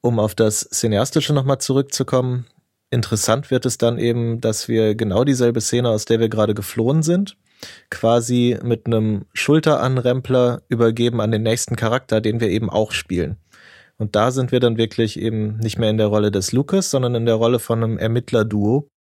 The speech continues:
die losgeschickt werden, weil natürlich jemand, ähm, die Polizei gerufen hat nach diesem Mord.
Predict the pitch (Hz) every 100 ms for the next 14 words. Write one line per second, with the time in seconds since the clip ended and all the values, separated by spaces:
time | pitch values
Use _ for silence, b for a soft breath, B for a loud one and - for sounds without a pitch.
0 | _ - 113 117 - 151 - 151 - 135
1 | 135 139 135 - 123 117 117 123 120 110
2 | 117 117 113 104 82 110 107 104 107 -
3 | - 110 117 107 117 107 92 95 87 90
4 | - 92 95 98 90 87 92 -